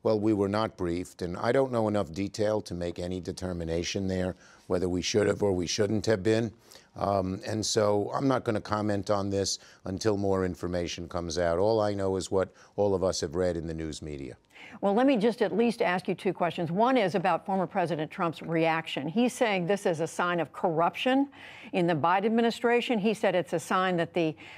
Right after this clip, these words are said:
Speaker 2: uh, justice system has been weaponized in this country. Has it been weaponized?
Speaker 1: I'm not commenting till we get more information, Judy.
Speaker 2: All right, and then one other question. I understand what you're saying. We have the House Republican leader, Kevin McCarthy,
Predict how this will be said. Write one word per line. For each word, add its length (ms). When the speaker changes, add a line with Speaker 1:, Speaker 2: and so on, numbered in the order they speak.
Speaker 2:
uh, 140
justice 540
system 500
has 180
been 320
weaponized 720
in 100
this 160
country. 560
Has 260
it 120
been 160
weaponized? 680
Speaker 1:
I'm 160
not 180
commenting 560
till 240
we 100
get 220
more 300
information, 720
Judy. 300
Speaker 2:
All 80
right, 180
and 160
then 220
one 180
other 260
question. 480
I 180
understand 500
what 160
you're 100
saying. 420
We 140
have 320
the 240
House 400
Republican 580
leader, 220
Kevin 320
McCarthy, 640